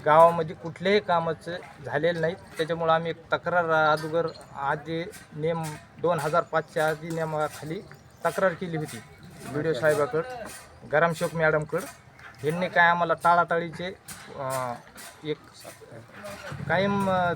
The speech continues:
त्यांना टाळाटाळीचे उत्तरं दिले. त्याच्यामुळं आम्ही ह्या गोष्टीला कंटाळून काल परवा, अं,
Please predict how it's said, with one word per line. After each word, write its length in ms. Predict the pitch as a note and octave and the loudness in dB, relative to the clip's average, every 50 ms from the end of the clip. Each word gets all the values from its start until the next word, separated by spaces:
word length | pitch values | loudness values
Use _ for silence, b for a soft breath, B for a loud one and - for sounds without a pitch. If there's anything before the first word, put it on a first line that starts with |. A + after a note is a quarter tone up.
| D3+ - | 0 2
त्यांना 340 | F3 E3+ E3+ E3 E3 D#3+ D#3+ - - - - - | 2 2 4 4 2 2 2 -2 -6 -14 -6 0
टाळाटाळीचे 680 | - D#3+ E3 E3+ D#3+ C#3+ E3 E3+ E3+ D#3 C#3+ D#3+ D3+ D3 | 4 4 6 6 6 4 2 0 0 0 0 0 2 4
उत्तरं 460 | D3 C#3+ D3 C#3+ - E3+ E3+ E3 D#3+ | 4 2 0 -2 0 0 2 2 2
दिले. 220 | - D#3+ D#3 F#3 - - - - - - - - - | 2 2 2 2 0 0 -2 -4 -4 -4 -4 -4 -2
त्याच्यामुळं 400 | - E3+ E3 F3+ F3+ F3+ F3+ F3+ | -2 0 0 0 0 0 4 6
आम्ही 240 | F3 F3+ F3 F3 E3 | 6 6 6 4 2
ह्या 160 | D3 D#3 D#3+ | 0 2 0
गोष्टीला 460 | E3 D3+ D3 D#3+ C#3+ - - F3 E3 D#3+ | 0 0 -2 -8 -8 -8 -4 0 0 0
कंटाळून 580 | D#3 - E3 E3+ E3 - F#3+ F3+ F3 D#3 C#3 - - - - - - - - - - - - - - | 0 0 -2 -2 0 0 0 0 0 -2 -4 -6 -10 -14 -16 -14 -14 -12 -12 -12 -12 -12 -12 -4 2
काल 280 | D#3+ E3 E3+ E3+ E3+ E3+ E3 D#3 D3 - - - - | 6 8 8 8 6 4 0 0 -2 -8 -12 -6 -2
परवा, 280 | D#3 D#3+ E3 E3 E3 E3+ F3+ E3 - - - - - - - - - C3+ | 0 0 2 2 2 2 2 0 -4 -10 -10 -12 -12 -12 -12 -10 -10 -6
अं, 220 | C#3+ C#3 C3 B2+ | -4 -4 -2 -4